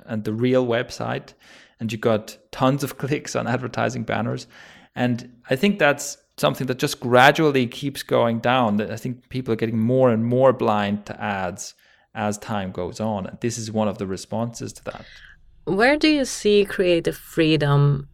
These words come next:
Speaker 2: coming in there? Because if we think about, um, what happened, for example, with something that's not online, but that was the Chanel campaign,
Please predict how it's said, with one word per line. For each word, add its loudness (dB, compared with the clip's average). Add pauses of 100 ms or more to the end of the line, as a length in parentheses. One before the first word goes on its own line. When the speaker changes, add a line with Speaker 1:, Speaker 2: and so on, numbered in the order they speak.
(100)
Speaker 2:
coming -2
in 4
there? -2
Because 0 (500)
if 2
we 6
think 4
about, 2
um, 2
what 2
happened, 2
for 0
example, 4
with 4
something 2
that's 2
not 4
online, 4
but -2
that 2
was 2
the 8
Chanel 4
campaign, 2